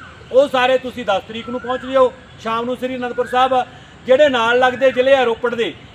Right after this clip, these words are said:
ਇਹਨਾਂ ਜ਼ਿਲ੍ਹਿਆਂ ਦੇ ਬੇਰੁਜ਼ਗਾਰ ਸਾਥੀ ਤੁਸੀਂ ਦੂਜੇ ਦਿਨ ਸਵੇਰੇ ਵੀ ਆ ਸਕਦੇ ਹੋ।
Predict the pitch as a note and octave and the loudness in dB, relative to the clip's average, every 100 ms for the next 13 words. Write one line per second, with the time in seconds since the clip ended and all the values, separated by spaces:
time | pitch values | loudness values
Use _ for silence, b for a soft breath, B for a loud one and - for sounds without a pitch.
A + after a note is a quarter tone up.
0 | - A3+ B3 C#4 C#4 B3 C4 C#4 C4+ B3+ | -6 -2 0 2 0 0 -2 0 0 0
1 | A#3+ A#3+ B3 A#3 A#3 B3 A#3+ A#3 A#3+ G#3+ | -2 -2 -4 -4 -10 -10 -16 -14 -14 -14
2 | F#3+ A#3 A#3 A3+ F#3+ G3+ A3+ B3+ C4 B3 | -6 -4 -4 -8 -12 -2 0 2 0 0
3 | B3 A#3+ A#3+ B3 | -2 -8 -6 -8